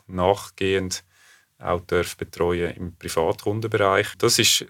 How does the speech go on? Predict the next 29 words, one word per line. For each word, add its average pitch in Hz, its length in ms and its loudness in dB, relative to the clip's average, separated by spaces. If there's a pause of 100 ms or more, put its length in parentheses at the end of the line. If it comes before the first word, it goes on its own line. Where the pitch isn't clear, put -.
ein - 240 -12
gegenseitiges 104 720 0
Vertrauen, 104 560 2
das 101 100 0
man 101 100 0
da 98 120 6
über - 140 0 (160)
Jahre 98 360 4
sich, 101 200 -4 (640)
ähm, 92 500 -2
ja, 104 160 0
erarbeitet 101 680 2
hat, 101 280 2 (280)
wo 90 320 0
für 92 220 -6
beide 95 340 2
Parteien, 98 580 2
sei 95 220 -4
es - 80 -8
jetzt - 160 -8
für 90 140 -8
uns 98 340 -4
als - 160 -6
Vermögensverwalter, 95 840 0
wie 92 140 0
auch 90 340 0
Firmen 104 420 0 (140)
und 90 220 -14
ihre 90 240 -8